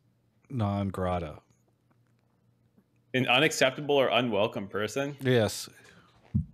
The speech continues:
Speaker 2: This week?
Speaker 1: Oh, good point.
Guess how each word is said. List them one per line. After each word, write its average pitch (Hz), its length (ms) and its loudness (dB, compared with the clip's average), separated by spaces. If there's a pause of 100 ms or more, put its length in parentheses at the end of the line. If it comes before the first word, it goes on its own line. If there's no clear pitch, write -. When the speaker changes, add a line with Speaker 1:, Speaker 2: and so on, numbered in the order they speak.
(380)
Speaker 2:
This 202 340 2
week? 139 540 -2 (2000)
Speaker 1:
Oh, 110 100 -8
good 104 200 -10
point. 92 240 -14